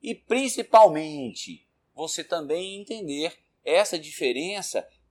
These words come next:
para os seus grupos de hospedagem, que tem que ter uma tarifa diferente daquela que tá publicada. Grupo, a tarifa é um pouco maior, mas isso é num outro momento que a gente vai dis-, conversar.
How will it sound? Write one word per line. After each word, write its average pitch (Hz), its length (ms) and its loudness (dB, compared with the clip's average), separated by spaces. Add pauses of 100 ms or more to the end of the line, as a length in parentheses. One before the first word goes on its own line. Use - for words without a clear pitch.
(220)
para 143 480 8
os 156 120 -8
seus 175 220 -4
grupos 131 460 -4
de 127 80 -6
hospedagem, 175 760 6
que 107 100 -14
tem 104 160 -18
que - 60 -20
ter 113 80 -8
uma 113 140 -4
tarifa 123 360 -2
diferente 135 540 -8
daquela 131 340 0
que - 80 -16
tá 123 120 -6
publicada. 117 680 -4 (640)
Grupo, 113 580 2 (220)
a 98 100 -2
tarifa 92 360 -4
é 120 40 -6
um 151 80 -10
pouco - 400 -18
maior, 160 600 6 (260)
mas 220 240 -10
isso 151 220 -16
é - 20 -14
num 180 160 -10
outro 123 320 -8
momento 117 380 -6
que 131 60 -14
a 120 40 -12
gente 104 220 -20
vai 90 200 -6
dis-, - 160 -20 (1300)
conversar. - 600 -4